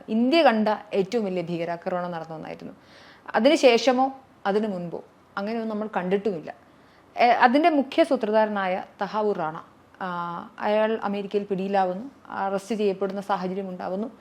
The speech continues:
ആ, കോടതി, ഏഹ്, ജയിൽ ശി-, ശിക്ഷയ്ക്ക് വിധിക്കുന്ന ഒരു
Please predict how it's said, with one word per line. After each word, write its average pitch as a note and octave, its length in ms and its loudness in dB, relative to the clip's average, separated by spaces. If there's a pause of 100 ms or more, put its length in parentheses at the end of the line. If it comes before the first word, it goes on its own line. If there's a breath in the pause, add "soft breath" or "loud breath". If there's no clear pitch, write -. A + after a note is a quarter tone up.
(440 loud breath)
ആ, - 60 -2 (100)
കോടതി, A#3+ 340 4 (200)
ഏഹ്, F#3+ 160 -2 (100)
ജയിൽ A#3+ 220 6 (240)
ശി-, G#3+ 260 -6
ശിക്ഷയ്ക്ക് A3 460 -2
വിധിക്കുന്ന G3 420 -4
ഒരു F#3 80 -4